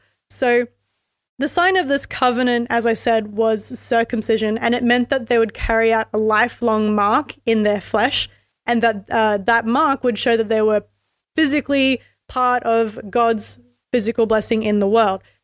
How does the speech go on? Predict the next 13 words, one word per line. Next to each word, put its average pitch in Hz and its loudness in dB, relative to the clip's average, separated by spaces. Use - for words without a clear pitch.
And 233 0
anyone 330 0
who 269 -2
didn't 254 0
get 226 -2
circumcised 214 0
was 226 0
declaring 233 0
themselves 220 0
to 214 -6
be 226 -2
outside 214 0
of 202 -2